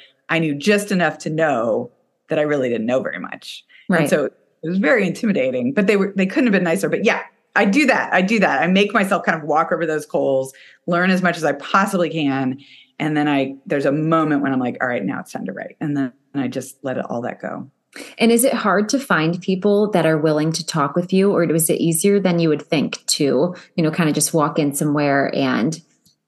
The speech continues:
Speaker 2: um, be able to sit down and have those conversations?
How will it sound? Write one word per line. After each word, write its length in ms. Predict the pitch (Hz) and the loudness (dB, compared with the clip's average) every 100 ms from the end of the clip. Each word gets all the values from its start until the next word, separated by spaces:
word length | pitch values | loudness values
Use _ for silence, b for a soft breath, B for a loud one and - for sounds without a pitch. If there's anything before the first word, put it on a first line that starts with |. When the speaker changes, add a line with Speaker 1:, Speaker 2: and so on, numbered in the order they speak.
| _ | _
Speaker 2:
um, 300 | 165 117 139 | -2 0 0
be 120 | 170 | 2
able 160 | 156 147 | 2 2
to 60 | |
sit 140 | - 170 | 0 0
down 200 | 156 143 | 2 0
and 100 | 143 | 0
have 200 | 143 135 | 0 0
those 240 | 135 127 | 0 0
conversations? 1040 | - 143 127 - 135 - 117 131 185 - | 0 -2 -2 -2 -2 -2 -2 0 0 -4